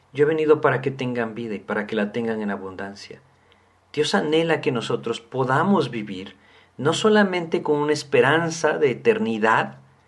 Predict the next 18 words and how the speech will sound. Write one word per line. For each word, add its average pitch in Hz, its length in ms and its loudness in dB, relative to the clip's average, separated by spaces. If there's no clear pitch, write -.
en 120 140 -6
nosotros, - 640 -6
sino 131 260 -8
una 175 140 0
vida 165 200 2
abundante 135 680 -2
acá. - 300 -14
En 135 180 0
él 208 140 6
estaba 113 440 2
la 90 120 -6
vida. 85 400 -12
Todo 214 240 6
lo 220 160 6
que 185 120 2
el 127 100 -2
hombre 156 320 2
necesita - 800 -8